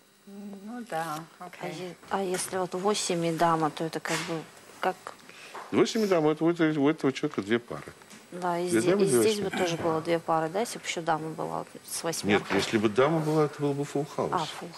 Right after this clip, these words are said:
Speaker 2: хаус.
Speaker 3: Три дамы было бы и две восьмёрочки. Вот. И поэтому, вот, казалось бы, всё, од-, одна и та же раздача, одни и те же карты.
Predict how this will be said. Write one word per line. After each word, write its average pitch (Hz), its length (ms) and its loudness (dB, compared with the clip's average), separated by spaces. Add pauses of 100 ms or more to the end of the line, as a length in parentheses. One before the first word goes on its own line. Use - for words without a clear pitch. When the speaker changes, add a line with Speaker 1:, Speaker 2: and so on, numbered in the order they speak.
Speaker 2:
хаус. 165 440 -8 (220)
Speaker 3:
Три 110 220 2
дамы 156 340 0
было 101 240 2
бы 92 160 0
и - 20 0
две 107 220 0
восьмёрочки. - 680 -8 (1700)
Вот. 85 180 -10 (360)
И 107 120 4
поэтому, 151 500 2 (240)
вот, 135 260 2 (160)
казалось 147 400 6
бы, 139 240 4 (520)
всё, - 300 2 (340)
од-, 127 180 2
одна 143 360 4
и 135 40 2
та 139 160 2
же 139 140 0
раздача, 156 460 2
одни 127 220 2
и 120 40 4
те 127 160 2
же 131 140 0
карты. 208 440 0